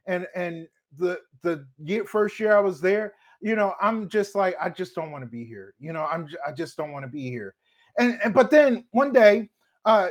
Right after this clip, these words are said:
God started to speak to me and say, he says, "You need to change your mindset." He said, "You need to change your mindset. You're trying to leave here, but I have an assignment here for you."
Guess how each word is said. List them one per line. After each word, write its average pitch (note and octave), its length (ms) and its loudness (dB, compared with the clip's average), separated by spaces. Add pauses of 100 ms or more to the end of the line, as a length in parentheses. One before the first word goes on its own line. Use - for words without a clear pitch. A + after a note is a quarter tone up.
God C4+ 300 2
started A#3+ 400 -2
to A3+ 140 -8
speak D#4+ 380 -10
to B3 60 -10
me G3 180 -6
and F#3+ 120 -8
say, G3+ 320 -2 (380)
he A#3 100 -4
says, A3 380 -2
"You A#3 120 -4
need C4 200 -6
to A3+ 80 -8
change G3+ 260 -4
your G#3+ 80 -2
mindset." A#3+ 540 -8 (840)
He C4 100 -8
said, A#3 240 0
"You B3 100 -2
need C4+ 200 -4
to A3+ 60 -6
change A3 280 -4
your A3 80 -2
mindset. B3 500 -4
You're C4 140 -2
trying B3+ 320 -6
to G#3+ 100 -2
leave A3+ 560 -4
here, D#3 420 -6 (280)
but G#3 100 6
I G#3+ 80 0
have A3+ 180 0
an A3 100 -4
assignment C4+ 540 -6
here D3 320 -12
for A#2 140 -14
you." F#2 140 -20